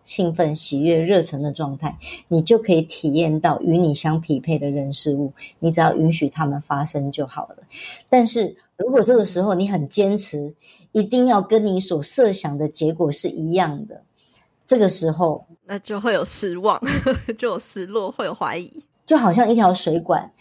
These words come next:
Speaker 1: 而你的脚就踩住，踩在这根水管上面，那你就是在限制宇宙能够给予你的回馈，给予你的机会，这些丰盛富足的可能性。就好像我们拿了一个小水杯，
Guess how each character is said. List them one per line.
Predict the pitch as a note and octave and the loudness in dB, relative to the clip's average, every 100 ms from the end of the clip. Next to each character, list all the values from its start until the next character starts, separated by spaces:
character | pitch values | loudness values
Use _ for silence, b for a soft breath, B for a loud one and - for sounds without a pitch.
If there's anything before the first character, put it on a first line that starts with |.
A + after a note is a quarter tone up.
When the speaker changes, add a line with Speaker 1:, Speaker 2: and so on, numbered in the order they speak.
| b | b
Speaker 1:
而 | - B3+ | 4 4
你 | B3 | 4
的 | E3+ | 2
脚 | F#3+ F#3 F#3 - D#3 | 0 2 0 0 -2
就 | A3 | 0
踩 | A3 - D#3 D#3+ | 0 -4 -2 0
住， | G#3+ G#3 - | 2 2 0
踩 | - E3 | -2 2
在 | G3+ | 2
这 | G#3 G3+ F#3+ | 4 2 2
根 | G3 G3 G3+ | 0 0 0
水 | - E3+ | 0 0
管 | E3+ D3 | 0 -2
上 | C#3+ D#3+ D3 | -4 -4 -4
面， | D3+ D3 B B B | -6 -8 B B B
那 | D4 C4+ | 2 4
你 | F3+ | 2
就 | D3+ B3+ | 2 2
是 | A#3 A#3 | 4 4
在 | A3 | 4
限 | G#3 - A3 F#3+ | 2 2 2 2
制 | F#3+ | 0
宇 | - E3 D3+ | 0 -4 -4
宙 | - G3 E3 | 0 2 2
能 | E3 E3 | 0 0
够 | E3+ F#3 D#3 | 2 2 2
给 | - D#3 | 0 0
予 | F3+ F3 | 2 2
你 | F3+ D#3 | 2 0
的 | D3+ | -4
回 | C#3+ D3+ C#3+ | -6 -6 -8
馈， | - F3+ - | 0 0 2
给 | E3 E3+ | 0 2
予 | F3+ | 0
你 | F3 D3+ | -2 -4
的 | C#3+ | -6
机 | C#3+ - E3 | -8 -4 -2
会， | F3 B B B | 0 B B B
这 | - F#3+ | 0 2
些 | G3 G3 | 2 0
丰 | - F#3 | 2 2
盛 | F#3+ F#3 E3 | 4 2 2
富 | G3 E3 | 0 0
足 | D#3 D3 | -2 -6
的 | D3+ | -8
可 | - - D3 | -8 -6 -6
能 | C#3+ C#3+ | -6 -10
性。 | D3 - F3 - B B B B B B _ - | -8 -8 -10 -12 B B B B B B _ 0
就 | C#4+ | 2
好 | - D#3+ | 4 4
像 | A#3+ G#3 | 4 4
我 | D#3+ | 2
们 | D#3+ E3 | 2 2
拿 | D#3+ | 4
了 | F3+ E3+ | 6 4
一 | |
个 | F3+ E3 | 4 2
小 | D#3+ D#3 | 4 0
水 | D#3+ D#3 D3+ | 2 0 0
杯， | D3+ E3+ E3 | 0 2 4